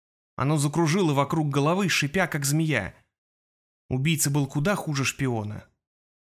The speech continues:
Мастер Руфус нахмурился. «Возможно. Но мне кажется, что с самого твоего приезда в Магистериум – ты что-то скрываешь.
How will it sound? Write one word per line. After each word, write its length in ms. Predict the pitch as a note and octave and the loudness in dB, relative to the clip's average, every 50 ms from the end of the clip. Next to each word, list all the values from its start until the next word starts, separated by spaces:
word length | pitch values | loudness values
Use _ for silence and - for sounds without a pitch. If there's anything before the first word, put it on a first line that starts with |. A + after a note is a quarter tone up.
| _ _ _ _ _ _ _ | _ _ _ _ _ _ _
Мастер 420 | - B2+ C#3+ D3 C#3+ - - C3+ B2+ | 0 0 2 2 0 0 0 0 0
Руфус 360 | D3+ F#3 F3+ F3 D#3+ - - | 0 -2 -2 -4 -4 -2 -2
нахмурился. 720 | D#3 D3+ - E3+ D3+ C3 A2+ A#2+ G#2+ - - - - - - _ _ _ _ _ _ _ _ _ _ _ _ _ _ _ | -2 -2 0 0 -2 0 -2 -4 -6 -6 -8 -10 -10 -16 -20 _ _ _ _ _ _ _ _ _ _ _ _ _ _ _
«Возможно. 760 | G#2 B2 C#3 D3 D3 C#3 A#2 G#2+ G2+ G2+ A2 A2 A2 A2+ - _ _ _ _ _ _ _ _ _ _ _ _ | 0 0 0 2 2 2 2 0 0 0 -2 -4 -4 -4 -8 _ _ _ _ _ _ _ _ _ _ _ _
Но 140 | - C3+ C3+ | -2 0 2
мне 180 | C3 B2+ B2 A#2 | 2 2 2 2
кажется, 640 | - D#3+ F3 D#3+ C3+ A#2+ - - - - - - _ _ _ _ _ | 2 2 0 2 0 -2 -4 -6 -8 -10 -10 -12 _ _ _ _ _
что 240 | _ - - - C#3 | _ -6 -2 -2 0
с 80 | A#2+ - | 0 2
самого 480 | - D#3 C#3+ C#3 B2+ B2 A#2 A#2 A#2 | 2 2 2 2 2 0 0 0 -2
твоего 340 | A2+ B2+ A#2+ B2 B2 B2 A#2+ | -2 -2 -2 0 0 0 -2
приезда 480 | A#2 B2+ B2+ B2 B2+ B2+ A#2+ A2+ A#2 A#2 | 0 0 0 2 2 2 2 0 0 0
в 40 | A#2 | 0
Магистериум – 840 | A#2 A#2 A2 A#2 A2 - - - F#3 F3 C3+ A2 G#2 G2 A2+ - - _ _ _ _ | 2 2 0 0 -2 -2 0 0 0 2 2 0 -2 -4 -6 -8 -12 _ _ _ _
ты 100 | - D#3 | -2 0
что-то 320 | C#3+ - - D3+ C3+ - B2+ | 0 0 0 0 0 0 0
скрываешь. 640 | - - - C#3+ C3 A#2+ G2+ F#2+ - - - - | -2 0 0 -2 0 -2 -2 -4 -6 -10 -12 -14